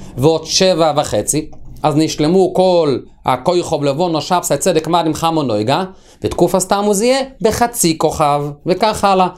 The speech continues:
אין תקופה מושכת מחברתו, אלא חצי שעה, חצי זמן של שימוש של אחד מכוכבי, משבעת כוכבי הלכת. ואומר שמואל, "אין לך תקופת ניסן שנופלת בצדק", שהתקופה מתחילה בזמן שכוכב צדק משמש,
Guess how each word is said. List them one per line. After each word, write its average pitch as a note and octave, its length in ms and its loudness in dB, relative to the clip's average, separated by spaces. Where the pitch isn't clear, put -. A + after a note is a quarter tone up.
אין F#3+ 280 0
תקופה G3 320 0
מושכת D3 400 0
מחברתו, A3 600 2
אלא G3+ 180 2
חצי G#3+ 400 -2
שעה, A#3 200 2
חצי A3 760 0
זמן F#3 540 0
של E3 200 2
שימוש D#3 640 2
של D3 360 2
אחד C3+ 320 0
מכוכבי, B2 680 0
משבעת B2+ 500 2
כוכבי B2+ 320 0
הלכת. F#2+ 280 -2
ואומר G#3 420 2
שמואל, F#3 440 0
"אין A#3 140 -2
לך G3 180 -4
תקופת G3+ 520 -2
ניסן F3 420 -2
שנופלת F3 800 0
בצדק", F3+ 680 0
שהתקופה F3 480 0
מתחילה C#3+ 440 0
בזמן C#3+ 380 0
שכוכב C3+ 520 -2
צדק D3+ 280 0
משמש, D3 560 -2